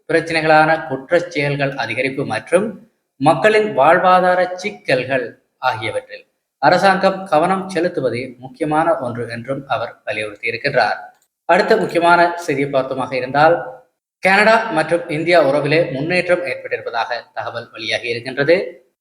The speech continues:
இதனுடைய பின்னணி பார்த்தோமாக இருந்தால், கனடா மண்ணிலே சீக்கிய செயற்பாட்டாளரான ஹர்தீப் சிங் நைஜர் கொல்லப்பட்ட வழக்கிலே இந்திய சட்ட அமலாக்க அதிகாரிகள் கனடாவுடன் தீவிரமாக ஒத்துழைத்து வருவதாக கனடாவின் வெளியுறவுத்துறை அமைச்சர்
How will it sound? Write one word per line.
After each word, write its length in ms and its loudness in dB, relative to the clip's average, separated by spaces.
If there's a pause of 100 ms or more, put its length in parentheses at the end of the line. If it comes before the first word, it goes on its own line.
(120)
இதனுடைய 360 4
பின்னணி 300 2
பார்த்தோமாக 520 0
இருந்தால், 380 2
கனடா 300 0
மண்ணிலே 420 -2
சீக்கிய 520 -4
செயற்பாட்டாளரான 1080 2
ஹர்தீப் 460 -4
சிங் 260 -16
நைஜர் 460 -12
கொல்லப்பட்ட 440 -2
வழக்கிலே 380 -4 (380)
இந்திய 400 4
சட்ட 360 2
அமலாக்க 500 2
அதிகாரிகள் 640 -2
கனடாவுடன் 640 -4
தீவிரமாக 720 -2
ஒத்துழைத்து 420 -6
வருவதாக 540 -4
கனடாவின் 520 -4
வெளியுறவுத்துறை 680 -2
அமைச்சர் 460 -8